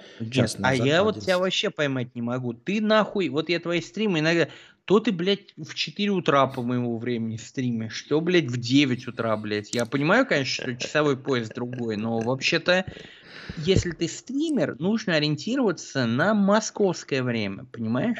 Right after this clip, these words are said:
Speaker 2: У меня
Speaker 1: Как бы,
Speaker 2: есть,
Speaker 1: да?
Speaker 2: у меня есть пласт зрителей, э, сидящих очень далеко на Западе, и они приходят с деньгами и с долларовыми донатами,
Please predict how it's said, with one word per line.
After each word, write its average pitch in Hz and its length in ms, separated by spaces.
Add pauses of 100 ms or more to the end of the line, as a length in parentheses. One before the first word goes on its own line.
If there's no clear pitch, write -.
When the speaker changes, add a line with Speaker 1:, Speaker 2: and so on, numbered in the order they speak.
(100)
Speaker 2:
У 131 100
меня 123 200
Speaker 1:
Как 151 80
бы, 139 80
Speaker 2:
есть, 147 300
Speaker 1:
да? - 60
Speaker 2:
у 131 80
меня 127 200
есть 135 340
пласт 123 340
зрителей, 110 720 (380)
э, 110 320
сидящих 123 680
очень 127 460
далеко 123 320
на 117 120
Западе, 107 480
и 110 360
они 110 320
приходят 120 460
с 101 80
деньгами 117 680 (260)
и 120 80
с 107 140
долларовыми 113 580
донатами, 113 680